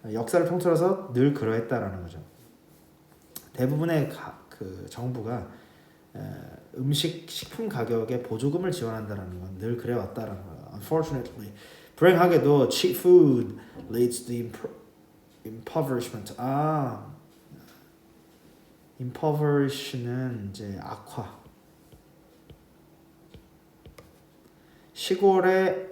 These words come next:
에, 약화. 시골,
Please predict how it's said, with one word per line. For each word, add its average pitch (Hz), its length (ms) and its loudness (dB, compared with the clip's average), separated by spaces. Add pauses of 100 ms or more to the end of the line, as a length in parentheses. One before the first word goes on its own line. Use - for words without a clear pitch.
(840)
에, 98 460 -8
약화. - 800 0 (1400)
시골, 180 1300 4